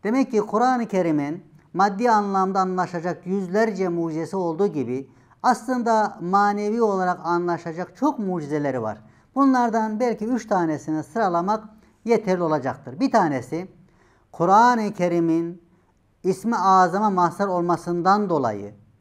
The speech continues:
ve Allahu Teala'nın her isminin en yüksek tecellisine mazhar olmasından dolayı, her ismin azam mertebesine,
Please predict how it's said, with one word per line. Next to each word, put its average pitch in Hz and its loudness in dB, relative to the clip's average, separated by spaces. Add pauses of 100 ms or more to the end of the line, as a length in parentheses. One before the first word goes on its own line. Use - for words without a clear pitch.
(360)
ve 160 0
Allahu 226 6
Teala'nın 196 2
her 185 2
isminin 165 -2
en 254 2
yüksek 226 -2
tecellisine 170 -2
mazhar 156 0
olmasından 170 0
dolayı, 135 -2 (240)
her 214 4
ismin 196 -4
azam 170 2
mertebesine, 143 -8